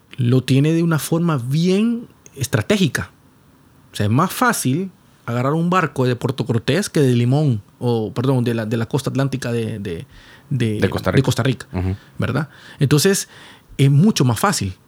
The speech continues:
Speaker 1: Y aparte de eso, Estados Unidos tiene en Honduras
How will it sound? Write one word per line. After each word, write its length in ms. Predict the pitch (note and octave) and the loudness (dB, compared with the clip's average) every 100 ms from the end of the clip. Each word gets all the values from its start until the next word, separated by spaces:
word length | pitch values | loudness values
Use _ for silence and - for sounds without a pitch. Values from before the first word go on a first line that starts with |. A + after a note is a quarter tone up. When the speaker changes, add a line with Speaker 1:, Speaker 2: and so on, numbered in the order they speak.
| _ - | _ 0
Speaker 1:
Y 140 | C#3+ | 2
aparte 340 | C3 F3+ C4+ | 4 2 2
de 100 | C4 | 2
eso, 300 | C3 - G3+ - - | 2 0 -4 -8 -2
Estados 380 | A#2+ - C#3+ C#3+ | 0 2 2 2
Unidos 400 | D3 D#3 C3 - - | 2 0 -2 -8 -4
tiene 520 | D#3 F3+ D#3+ A2 G2 - _ | 0 2 2 2 -2 -10 _
en 200 | C3+ B2 | 2 4
Honduras 480 | A#2 A#2 C#3+ C3+ - | 4 4 2 0 -2